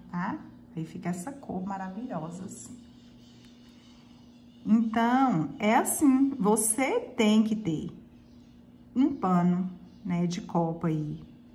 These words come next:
E aí, ela acabou até comprando outro pano, um pano de copa pra mãe da noiva. E ela comprou o pano mais caro que eu tinha também. <laughs>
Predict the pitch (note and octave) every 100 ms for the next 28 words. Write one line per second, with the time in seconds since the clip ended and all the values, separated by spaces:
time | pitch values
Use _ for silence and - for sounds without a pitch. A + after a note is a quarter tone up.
0 | - G3+ A3 A3+ A3+ G#3+ A#3 A#3 A3 G3+
1 | A3 A3 G#3+ A3 G#3+ F4 E4+ C4 B3 A3+
2 | A3+ C4 F4 - G#3 F#3+ G3 G#3 G3+ G3
3 | F#3+ G3+ A#3+ C#4 - F3 F3+ F3+ G#3+ G#3+
4 | G#3+ F#3 F3 F#3 G#3 G#3 D#3 D#3 D3+ D#3
5 | - - - - - - - - G3+ G3
6 | G3 G#3+ A3 C4+ - A3 A#3+ - A3 A#3
7 | A#3 - - A#3 A#3 B3+ C4 - A#3 B3
8 | C#4 F4 A#3 F3 F3 - - - - -
9 | G3 D#3+ -